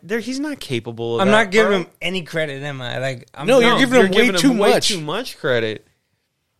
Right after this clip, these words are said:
Speaker 1: I think Cody's gonna go into
Speaker 2: No, but,
Speaker 1: W W E
Speaker 2: like,
Speaker 1: and he's gonna do what he wants, and he's like, "You're out of your fucking mind
Speaker 3: Right.
Speaker 1: with that
Speaker 2: But
Speaker 1: shit."
Speaker 2: that's why he's not going. That's my point.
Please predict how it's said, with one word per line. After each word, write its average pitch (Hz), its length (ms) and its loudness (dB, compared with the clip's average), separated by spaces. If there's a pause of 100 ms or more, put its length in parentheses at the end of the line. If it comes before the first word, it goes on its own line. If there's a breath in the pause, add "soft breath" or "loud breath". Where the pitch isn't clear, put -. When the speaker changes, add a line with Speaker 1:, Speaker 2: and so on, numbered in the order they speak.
(160)
Speaker 1:
I 190 140 -2
think 208 180 -2
Cody's 185 320 0
gonna 170 160 -2
go 175 240 0
into 185 120 0
Speaker 2:
No, 202 220 6
but, 202 140 0
Speaker 1:
W - 0 -
W 208 240 2
E 180 240 -6
Speaker 2:
like, 180 60 -6
Speaker 1:
and 165 80 -4
he's 170 120 -6
gonna 156 160 -4
do 151 220 -4
what 202 80 -4
he 220 80 -4
wants, 185 480 0
and 180 80 -6
he's 170 120 -6
like, 170 180 -8
"You're 339 100 -4
out 294 60 -6
of 190 40 -4
your 123 100 -6
fucking - 480 -6
mind 170 280 -6
Speaker 3:
Right. 101 140 -4
Speaker 1:
with 135 100 -10
that 117 180 -8
Speaker 2:
But - 40 -14
Speaker 1:
shit." 196 120 -4
Speaker 2:
that's - 220 0
why 226 160 -2
he's 156 100 -10
not 175 240 -8
going. 139 340 -2
That's 135 240 -12
my 110 120 -8
point. 107 420 -12